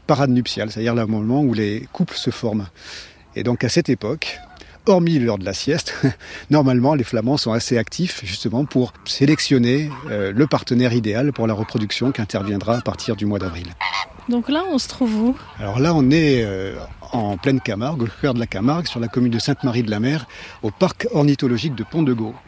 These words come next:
Speaker 1: qui est un lieu, un havre de paix pour les oiseaux, les flamands en particulier, mais beaucoup d'autres oiseaux. Là, on est complètement entouré par les flamands, euh, en ce moment.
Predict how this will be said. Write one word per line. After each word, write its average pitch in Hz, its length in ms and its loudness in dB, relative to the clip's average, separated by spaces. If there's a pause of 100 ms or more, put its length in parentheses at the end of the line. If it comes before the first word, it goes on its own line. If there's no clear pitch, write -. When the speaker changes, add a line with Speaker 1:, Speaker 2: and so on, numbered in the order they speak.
(260)
Speaker 1:
qui - 80 -4
est 120 40 -4
un 131 100 2
lieu, 139 400 6
un 123 140 2
havre 139 260 2
de 127 140 4
paix 151 200 0
pour 127 200 -2
les 117 160 0
oiseaux, 120 320 2
les 123 100 2
flamands 127 280 2
en 127 40 -2
particulier, 110 540 -4
mais 117 100 0
beaucoup 131 300 -2
d'autres 113 320 -4
oiseaux. 95 260 -6
Là, 110 180 -2
on 110 120 -2
est 123 80 2
complètement 127 500 -2
entouré 131 480 0
par 127 160 -4
les 104 80 -2
flamands, 104 440 -6
euh, 87 260 -14
en - 20 -8
ce - 140 -8
moment. 123 260 -8